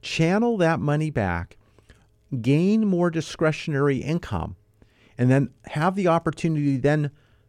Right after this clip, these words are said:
present and push it to the right location, you're gonna be that much further ahead.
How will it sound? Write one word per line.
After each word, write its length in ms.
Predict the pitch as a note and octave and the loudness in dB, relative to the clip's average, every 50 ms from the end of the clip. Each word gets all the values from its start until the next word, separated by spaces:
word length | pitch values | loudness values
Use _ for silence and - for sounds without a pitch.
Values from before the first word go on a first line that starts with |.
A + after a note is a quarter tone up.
| _ _ _ _ _ _ _ _ _ _ _ _ _ _ _ _ _ _ | _ _ _ _ _ _ _ _ _ _ _ _ _ _ _ _ _ _
present 500 | - C#3 A#2 G#2 - D3 D#3+ D#3+ - - _ | 0 0 2 2 2 0 0 0 -4 -6 _
and 180 | C3 B2+ B2 - | -2 -2 -2 -2
push 280 | - F3 F#3 - - | -4 -4 -4 -4 -6
it 80 | - - | -8 -6
to 100 | - C3+ | -4 -4
the 100 | C3 B2+ | -2 0
right 200 | C#3 C#3+ C3 - | 0 0 0 0
location, 600 | B2+ B2 - - E3+ G3+ F#3+ - - G#2 G2 - - - - - - | -2 -4 -4 -4 -4 -4 -4 -4 -6 -6 -8 -8 -12 -20 -20 -12 -6
you're 140 | A2+ C#3 | -4 -4
gonna 120 | D3 D#3+ C#3+ | -4 -2 -4
be 80 | C#3 | -2
that 220 | A2+ B2 A#2+ A2+ - | 0 0 0 0 -2
much 140 | A2+ - - | -4 -6 -4
further 360 | - A2 G2+ F#2+ G2+ G2 G2+ | -4 -4 -2 -2 -2 -2 -2
ahead. 400 | G#2+ A#2+ C3+ C#3 B2 - - | -2 -2 -2 -2 -2 -4 -6